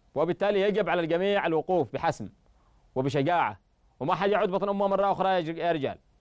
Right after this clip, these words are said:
اليوم الرجال دعت الرجال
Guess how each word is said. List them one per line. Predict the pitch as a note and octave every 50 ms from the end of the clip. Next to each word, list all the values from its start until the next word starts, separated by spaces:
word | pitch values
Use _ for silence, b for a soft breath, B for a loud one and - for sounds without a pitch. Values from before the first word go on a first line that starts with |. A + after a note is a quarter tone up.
| _ _ _ _ _ _ _ _ _ _ _ _ _ _ _ _ _ -
اليوم | B2+ C#3 E3 F#3+ A3 A#3 A3 G3+
الرجال | F#3+ F3+ E3+ D#3+ G3 G3+ F#3 D3+ D3 E3 -
دعت | D#3+ G3 F3 G3+ - F#3+
الرجال | F#3+ G3+ F#3+ F#3 G#3 G#3 G#3+ A3 G#3+ G#3+